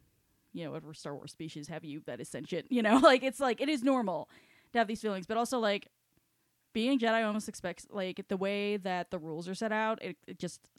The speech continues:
they just expect you to be, figure out a way to be better than that, and that's not always the way to go. <laughs>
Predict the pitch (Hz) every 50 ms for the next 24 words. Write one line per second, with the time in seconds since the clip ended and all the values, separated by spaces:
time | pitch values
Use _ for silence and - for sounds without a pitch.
0 | 208 - 190 185 165 190 175 - 202 - - - 143 - - 180 175 - 165 151
1 | 143 139 - _ _ _ _ _ _ _ _ _ _ _ _ _ _ _ _ _
2 | _ _ _ _ _ _ - - - 214 208 226 220 208 202 202 208 214 190 190
3 | 185 190 - - 214 196 156 175 - - 180 196 220 269 277 320 392 427 466 480
4 | 494 494 - _ _ _ _ _ _ _ _ _ _ _ _ _ _ _ _ -
5 | 269 262 233 240 226 233 - - - 247 208 202 202 202 196 196 196 196 196 190
6 | 190 190 - - _ _ - _ _ _ _ _ _ _ _ _ _ _ _ _
7 | _ _ _ _ _ _ _ _ - 208 208 202 202 196 202 202 196 185 185 185
8 | 185 180 170 175 _ _ _ _ _ _ _ _ _ _ _ _ - 208 185 185
9 | 185 180 185 190 185 185 185 175 - - 175 165 - - 185 208 185 220 202 190
10 | 208 196 220 - -